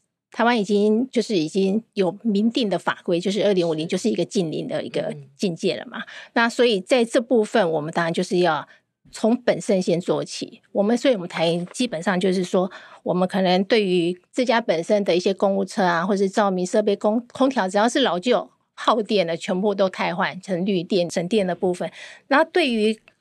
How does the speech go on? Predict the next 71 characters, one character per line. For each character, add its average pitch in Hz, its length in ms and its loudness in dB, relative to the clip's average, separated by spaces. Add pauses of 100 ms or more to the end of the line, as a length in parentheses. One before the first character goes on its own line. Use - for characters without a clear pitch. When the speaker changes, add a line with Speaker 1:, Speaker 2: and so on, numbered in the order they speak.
(140)
Speaker 1:
呃， 190 460 2
以 202 260 -2
金 311 280 -2
融 202 160 2
的 190 100 0
角 180 200 -8
度 196 140 -2
来 180 180 0
讲， - 360 -6
就 254 120 2
是 269 60 2
说 254 360 0
我 202 220 2
今 254 200 0
天 247 240 2
银 185 180 -2
行， 160 220 -4
我 175 100 -2
要 214 160 2
怎 165 140 -4
么 156 100 -6
样 175 380 -2 (100)
让 196 220 0
其 - 160 -8
他 185 240 -6
企 185 340 -8
业 185 220 -4 (140)
也 165 200 -2
是 - 380 -4 (180)
可 226 120 -2
以 170 80 0
做 214 180 0
到 170 240 0
二 254 80 4
零 226 120 4
五 185 100 0
零 175 120 -4
的 170 80 0
净 202 220 -2
零 180 160 0
碳 208 220 -2
排 175 180 -4
的 165 100 0
这 196 140 0
一 175 100 4
部 175 240 0
分， 170 320 -2 (280)
那 262 180 2 (100)
我 202 80 -2
们 185 100 0
要 233 100 4
怎 190 100 -8
么 170 80 -2
样 190 80 -2
去 208 140 0 (100)
推 196 180 0
动 196 180 0
他 170 220 -2
们？ - 220 -8
所 226 160 2
以 233 60 2
我 185 240 0
们 160 200 -4
就 190 240 2
会 180 300 -2 (100)
在 202 300 2
业 226 220 -2
务 220 160 -2
端， 208 200 2
我 175 140 2
们， - 180 -8